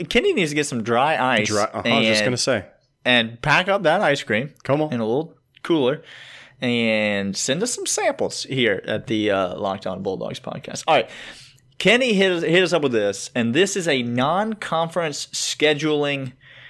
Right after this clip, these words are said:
Speaker 1: this or that.
Speaker 2: Kenny
Speaker 1: Clint,
Speaker 2: started
Speaker 1: are
Speaker 2: a
Speaker 1: you ready?
Speaker 2: theme on this, on today's episode, by the way. Kenny, you inspired us. So yes, I am,
Speaker 1: He did.
Speaker 2: I am ready.
Speaker 1: He did. This is, this is kicking the ball off in terms of non-conference scheduling. And we're just gonna assume this happens in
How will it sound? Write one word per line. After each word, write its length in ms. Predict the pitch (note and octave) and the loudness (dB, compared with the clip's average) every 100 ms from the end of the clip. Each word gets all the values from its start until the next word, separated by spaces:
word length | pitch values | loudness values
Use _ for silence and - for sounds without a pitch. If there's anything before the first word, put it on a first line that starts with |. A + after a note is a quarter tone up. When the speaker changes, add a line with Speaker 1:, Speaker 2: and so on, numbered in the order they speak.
| - | -8
Speaker 1:
this 400 | A2 G#2+ C3+ - - | -6 2 2 2 -2
or 200 | A#2+ A#2 | 2 2
that. 500 | G#2 G2+ E2+ - - | 0 -2 -2 -10 -14
Speaker 2:
Kenny 160 | - D#3+ | 0 0
Speaker 1:
Clint, 100 | D#3 | 2
Speaker 2:
started 280 | - A#2 A2+ | 2 2 2
Speaker 1:
are 40 | |
Speaker 2:
a 20 | |
Speaker 1:
you 60 | A2+ | 0
ready? 280 | G#2 G2+ G2 | 2 2 2
Speaker 2:
theme 220 | E2+ E2 | -4 -10
on 240 | - G#2 F#2+ | -6 -4 -2
this, 160 | F2+ - _ - | -4 -6 _ -6
on 140 | G2+ | -4
today's 260 | F#2+ F#2+ F2+ | -2 -2 -2
episode, 320 | F#2 - F2 | -4 -2 -4
by 140 | E2 | -4
the 60 | E2 | -4
way. 120 | E2 | -6
Kenny, 220 | - A2 G2+ | -4 -2 0
you 120 | G2 | -2
inspired 420 | F2 F2+ E2+ D#2 | -2 -2 -2 -2
us. 260 | D#2 - - | -6 -8 -8
So 160 | - A#2+ | -4 0
yes, 240 | G#2 F2 | 0 0
I 80 | A2 | -2
am, 80 | G2+ | 0
Speaker 1:
He 140 | E3 G#3 | 0 4
did. 180 | A#3 | 4
Speaker 2:
I 40 | A3+ | 4
am 100 | F#2+ | 0
ready. 180 | C#3+ D3+ | 0 2
Speaker 1:
He 80 | G3+ | 2
did. 320 | A3 F3+ A2 | 4 2 2
This 220 | C#3 D#3+ | 0 2
is, 140 | D3+ C3+ | -2 -2
this 200 | D#3+ D3 | -2 -2
is 140 | B2 | -6
kicking 420 | - G3+ G3+ G3+ | -4 -4 -2 -4
the 60 | E3+ | -4
ball 360 | C#3 C#3 C#3+ B2 | -2 -2 0 0
off 240 | G#2+ G#2+ | 0 -2
in 80 | A2 | -6
terms 240 | A2+ G#2+ | -4 -4
of 80 | G#2 | -4
non-conference 680 | G#2 G#2+ A2+ - G#2 G2+ - | -2 -2 -4 -4 -6 -6 -6
scheduling. 300 | A#2 A2 A2 - - | -4 -4 -6 -10 -4
And 140 | D#3 | -2
we're 120 | F#3+ A4 | 0 -2
just 100 | F#4+ | -2
gonna 120 | F4+ | -4
assume 260 | - G#3 | -2 -2
this 180 | D#3+ F#3 | 0 0
happens 400 | F3 D#3+ D#3 D3+ | 0 -2 -2 -4
in 160 | C#3 | -4